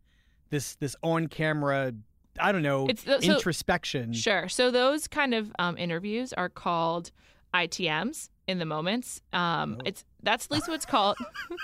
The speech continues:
Speaker 2: That's at least what it's called for the contestants. When you're the lead, it might have a different name,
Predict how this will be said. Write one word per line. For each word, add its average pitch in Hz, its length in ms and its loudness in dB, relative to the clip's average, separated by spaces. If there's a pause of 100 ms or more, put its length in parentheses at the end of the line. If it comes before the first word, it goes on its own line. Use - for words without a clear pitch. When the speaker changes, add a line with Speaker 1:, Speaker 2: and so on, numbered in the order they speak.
(600)
Speaker 2:
That's 339 200 2
at 359 60 2
least 302 240 0
what 302 80 2
it's - 120 -4
called 202 460 2
for 190 480 2
the 160 140 -4
contestants. 202 760 -2
When 208 100 -6
you're 208 140 -2
the 185 120 -2
lead, 214 400 0
it 254 100 0
might 196 200 2
have 196 160 -2
a 190 40 -2
different 175 280 -4
name, 165 300 0